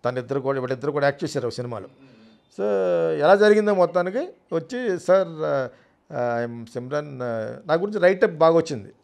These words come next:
అక్కడ, ఆ, మ్యాగజైన్స్‌లో. I wanted to do this film." "How can you do? Yeah, నువ్వు చాలా బిజీ కదండి." "No, no, I will give dates" అని చెప్పేసి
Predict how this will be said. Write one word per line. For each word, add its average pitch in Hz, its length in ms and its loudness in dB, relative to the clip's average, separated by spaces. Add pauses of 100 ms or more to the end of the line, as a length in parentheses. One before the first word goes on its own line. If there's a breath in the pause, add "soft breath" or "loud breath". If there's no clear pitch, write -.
అక్కడ, 117 220 -8
ఆ, 113 480 -10
మ్యాగజైన్స్‌లో. 117 560 -8 (480 soft breath)
I 120 40 0
wanted 139 260 -2
to 143 120 -6
do 127 120 -8
this 123 200 -6
film." 117 180 -10
"How 123 200 -2
can 208 160 -8
you 247 120 -10
do? 196 180 -6
Yeah, 196 280 -10 (440 soft breath)
నువ్వు 117 80 -8 (100)
చాలా 143 180 4
బిజీ 165 320 -2
కదండి." 143 300 -4
"No, 127 60 -4
no, 151 140 -2
I 156 120 0
will 123 160 -4
give 135 160 -6
dates" 123 340 -6
అని 110 120 -10
చెప్పేసి 110 360 -14